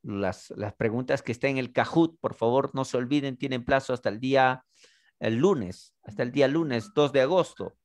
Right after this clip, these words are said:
Ya, dos de agosto, lo programamos. Este es para tareas,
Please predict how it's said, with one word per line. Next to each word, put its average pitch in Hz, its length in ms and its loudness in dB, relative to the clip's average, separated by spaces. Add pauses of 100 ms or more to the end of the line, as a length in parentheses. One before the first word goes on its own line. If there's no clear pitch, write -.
(520)
Ya, - 300 -16 (420)
dos 92 320 -6
de 92 80 -6
agosto, 95 520 -10
lo 92 180 -6
programamos. 92 840 -4 (920)
Este 165 360 0
es 120 100 -4
para 101 340 2
tareas, 98 840 -4